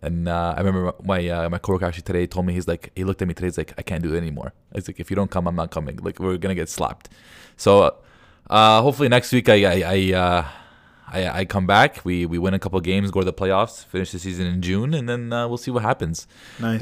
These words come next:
Speaker 1: Any news and on S T M, any upcoming tournaments, any up-, any, any games coming up?
Speaker 2: Yeah, we actually got a call today,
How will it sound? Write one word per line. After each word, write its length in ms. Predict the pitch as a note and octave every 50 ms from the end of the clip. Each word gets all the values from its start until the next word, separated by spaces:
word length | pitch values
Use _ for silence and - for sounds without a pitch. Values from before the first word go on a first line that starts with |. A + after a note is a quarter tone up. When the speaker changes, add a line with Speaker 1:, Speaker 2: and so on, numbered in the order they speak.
| - -
Speaker 1:
Any 160 | G#2+ G#2+ G#2
news 360 | G2 G2 G2 G#2 G#2+ F#2+ F2
and 280 | E2 F2 F#2 F#2 F2 E2+
on 280 | D#2 E2 F2 F2 D#2+
S 160 | - G2 -
T 180 | - - F#2 F#2
M, 220 | F#2+ G2 G2+ G2
any 140 | F#2 F#2+ F#2
upcoming 340 | D2+ D#2 - - G2 F#2+ F#2+
tournaments, 640 | - - F#2+ F#2 F#2+ F#2+ G2 G2 G2 F#2+ - - -
any 260 | E2 F2 F#2+ F#2 F2+
up-, 140 | E2+ E2 -
any, 300 | - G2 G2+ F#2 G2+ G2
any 220 | - G#2+ G#2 G2 F#2
games 260 | F#2+ G2 G2 F#2+ -
coming 240 | - G2+ G2 G2 F#2+
up? 240 | F#2+ - - - - _ _ _ _ -
Speaker 2:
Yeah, 220 | D3 D3+ D#3 D3
we 140 | C#3 C3 C3
actually 280 | C3+ C#3 - - E3
got 120 | D3+ D3 C#3+
a 40 | B2+
call 260 | - - A#2 A#2 B2
today, 440 | A#2+ - C3+ B2+ B2 B2 B2 B2 A#2+